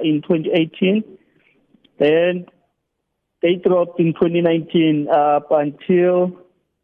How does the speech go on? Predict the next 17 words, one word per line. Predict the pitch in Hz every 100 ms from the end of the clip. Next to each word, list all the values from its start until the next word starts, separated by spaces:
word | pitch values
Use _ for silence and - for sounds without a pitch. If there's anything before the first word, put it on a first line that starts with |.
| _ _ _
seventeen, | 165 147 143 143 202 208 233 233 _ _ _ _ _ _ _ _ _
seventy-five, | 185 170 160 - 180 190 220 190
yes. | 175 202 - - - - -
Then, | - 143 151 165 175 185 185 - _
uh, | 156 160 156 156 156
they | 156 -
dropped | 160 185 -
again | 170 - 175 185
in | 170
twenty | 156 180 170
twenty | 170 190 190 185
because | 190 160 143 190 170
they | 170 175 185
said, | 196 175 175 - - _ _ _ _
w-, | 151 139 156
uh, | 151 160 156 151 147 143
w-, | 139 147